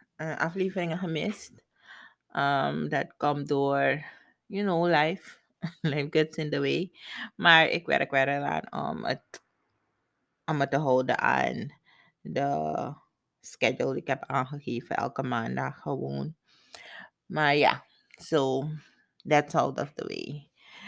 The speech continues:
Ehm, de aflevering van vandaag ga ik het hebben over impads. Ehm, heel veel mensen, vooral tegenwoordig, en vinden dat ze empath zijn of, of dat ze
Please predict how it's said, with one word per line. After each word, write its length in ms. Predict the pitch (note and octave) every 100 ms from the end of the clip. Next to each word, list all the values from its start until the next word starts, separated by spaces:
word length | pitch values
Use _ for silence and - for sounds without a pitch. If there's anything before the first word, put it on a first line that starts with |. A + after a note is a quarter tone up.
| G#3 - - _
Ehm, 280 | - D3 D3+
de 100 | -
aflevering 540 | F#3 G#3+ G#3 A3+ G#3+
van 120 | G#3+
vandaag 400 | G#3 F3+ D#3 D#3+
ga 80 | -
ik 120 | E3
het 120 | D#3+ E3
hebben 260 | D#3 E3
over 280 | D#3 - D#3
impads. 1040 | - D3+ - - - - - - - - - _ _ _ - - _ _ _ _ _
Ehm, 480 | D#3 D3+ D3 D3+ D#3 D3+ - - -
heel 200 | F#3+ F#3+
veel 160 | G#3+
mensen, 680 | G3 E3 E3+ F3 F3+ E3 F3
vooral 260 | E3+ - -
tegenwoordig, 880 | D#3 D#3+ D3 C#3 - - - E3 - - - - - _
en 800 | C#3 C#3 C3+ C3+ C3+ C3+ C#3+ C#3+ - _ _
vinden 320 | - D3+ D3
dat 200 | C#3+ C#3+
ze 200 | C3+ B2+
empath 560 | - D3 D3 C#3+ C#3 -
zijn 560 | D3 C#3 C3+ C3+ -
of, 80 | C#3+ - _ - - - - -
of 180 | C#3
dat 260 | - A2+ -
ze 600 | - - - - - D3+